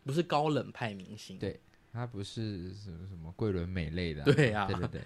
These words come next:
Speaker 1: <laughs> 桂纶镁可能就戴着口罩，也没有人，人，没有人认识他。
Speaker 2: 嗯。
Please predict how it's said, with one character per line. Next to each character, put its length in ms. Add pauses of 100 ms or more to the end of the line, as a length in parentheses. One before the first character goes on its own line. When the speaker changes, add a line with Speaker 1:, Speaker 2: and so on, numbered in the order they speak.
Speaker 1:
<laughs> 100
桂 100
纶 80
镁 140
可 80
能 40
就 120
戴 180
着 60
口 180
罩， 140
也 60
没 100
有 100
人， 300
人， 160
没 100
有 80
人 100
认 160
识 160
他。 220
Speaker 2:
嗯。 240